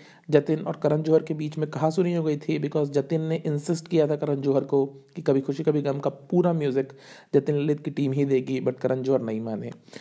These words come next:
फिर से जतिन ललित ने, जतिन ललित की टीम को ललित ने कन्विंस कर लिया था कभी खुशी कभी गम की सक्सेस पार्टी में और उनको समझाया था कि कैसे चेंजिंग टाइम्स के साथ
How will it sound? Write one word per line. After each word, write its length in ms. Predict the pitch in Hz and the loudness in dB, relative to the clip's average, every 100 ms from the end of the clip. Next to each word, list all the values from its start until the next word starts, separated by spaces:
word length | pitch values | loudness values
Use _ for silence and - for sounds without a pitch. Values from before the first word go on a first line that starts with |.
| - _ _ | -20 _ _
फिर 160 | 240 240 | 4 4
से 180 | 233 220 | 2 0
जतिन 360 | 190 190 196 | 0 0 0
ललित 320 | 196 196 190 | 2 0 -2
ने, 120 | 180 180 | -4 -4
जतिन 400 | 170 160 165 180 | 2 2 2 0
ललित 200 | 175 170 | -2 -4
की 100 | 165 | -2
टीम 240 | 170 170 | 0 0
को 280 | 165 170 - | 2 0 2
ललित 280 | 156 151 156 | 0 0 0
ने 80 | 165 | -2
कन्विंस 360 | 156 147 160 | -2 -2 -2
कर 120 | 160 156 | -2 0
लिया 220 | 147 147 | 2 0
था 260 | 151 147 151 175 - | 2 0 0 -8 -2
कभी 120 | 147 | -2
खुशी 200 | 147 147 | 0 0
कभी 160 | 147 139 | 0 2
गम 140 | 139 | -2
की 80 | 143 | -4
सक्सेस 260 | - 143 | -6 -6
पार्टी 280 | - 143 139 | 0 0 0
में 120 | 143 | 0
और 100 | 139 | 0
उनको 160 | 135 139 | 0 -2
समझाया 360 | 139 131 135 143 | -2 0 0 0
था 100 | 151 | -2
कि 100 | 143 | -2
कैसे 460 | 143 - 151 160 156 - - _ | -4 0 -2 -2 -8 -20 -20 _
चेंजिंग 360 | 185 170 180 175 | 2 2 2 0
टाइम्स 260 | 170 165 | -2 -2
के 80 | 165 | -4
साथ 220 | 165 160 | 0 0